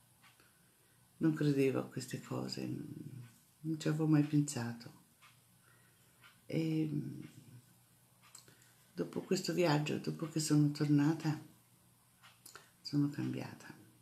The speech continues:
perché ho visto delle cose troppo belle e,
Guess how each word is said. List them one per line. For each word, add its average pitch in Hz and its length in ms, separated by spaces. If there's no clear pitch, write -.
perché 147 720
ho 147 100
visto 151 320
delle 151 260
cose 147 300
troppo - 320
belle 190 600
e, 143 880